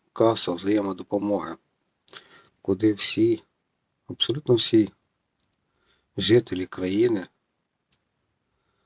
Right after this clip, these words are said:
практично... в рівних частинах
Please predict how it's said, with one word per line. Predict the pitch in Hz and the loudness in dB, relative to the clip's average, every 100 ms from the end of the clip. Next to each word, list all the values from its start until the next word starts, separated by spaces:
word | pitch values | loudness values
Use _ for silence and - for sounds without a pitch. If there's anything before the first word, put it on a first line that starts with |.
| _ _ _ _ _ _ | _ _ _ _ _ _
практично... | 104 101 - 127 123 - 110 101 _ _ _ _ _ _ _ - | -6 -6 2 4 4 2 2 0 _ _ _ _ _ _ _ -2
в | |
рівних | 104 123 127 101 - | 2 6 6 2 -2
частинах | 92 - - 117 113 90 - | -6 -4 2 4 4 -2 -8